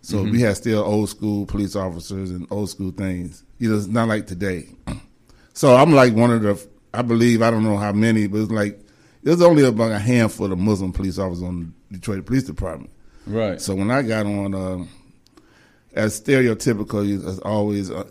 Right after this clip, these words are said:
Speaker 1: it is with, with Islam, <clears throat> me being an African American, they think that, uh,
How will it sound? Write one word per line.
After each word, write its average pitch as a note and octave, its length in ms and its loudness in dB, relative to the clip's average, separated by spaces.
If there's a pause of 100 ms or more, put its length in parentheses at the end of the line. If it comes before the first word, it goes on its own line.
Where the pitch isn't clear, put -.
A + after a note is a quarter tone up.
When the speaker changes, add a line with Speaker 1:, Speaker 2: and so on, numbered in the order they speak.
(180)
Speaker 1:
it G#2 120 -2
is A2 280 4
with, G2 320 -6
with G2 120 -6
Islam, G2+ 600 2 (120)
<clears throat> F#2+ 240 -6 (800)
me A#2 140 4
being A2+ 220 4
an A#2+ 80 0
African G#2+ 340 -2
American, G2 580 2
they G2+ 140 -4
think G2 320 -4
that, F2 180 -8
uh, E2+ 280 -8